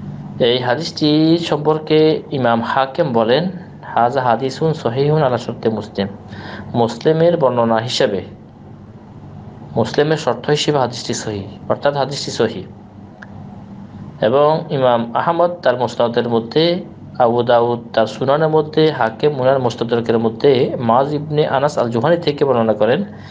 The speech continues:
রাসূল সাল্লাল্লাহু আলাইহি ওয়াসাল্লাম ইরশাদ করেন, "মান ক্বারা আল কুরআনা ওয়া আমিলা বিমা ফিহি", যে ব্যক্তি কোরআন পড়লো এবং কোরআনের মধ্যে যা কিছু আছে তার সাথে আমল করলো, অর্থাৎ আলেম হলো,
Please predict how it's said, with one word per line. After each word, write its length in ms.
রাসূল 320
সাল্লাল্লাহু 300
আলাইহি 80
ওয়াসাল্লাম 20
ইরশাদ 300
করেন, 300
"মান 400
ক্বারা 240
আল 160
কুরআনা 580
ওয়া 240
আমিলা 360
বিমা 360
ফিহি", 480
যে 140
ব্যক্তি 240
কোরআন 400
পড়লো 300
এবং 240
কোরআনের 280
মধ্যে 240
যা 180
কিছু 300
আছে 180
তার 160
সাথে 240
আমল 240
করলো, 320
অর্থাৎ 300
আলেম 280
হলো, 360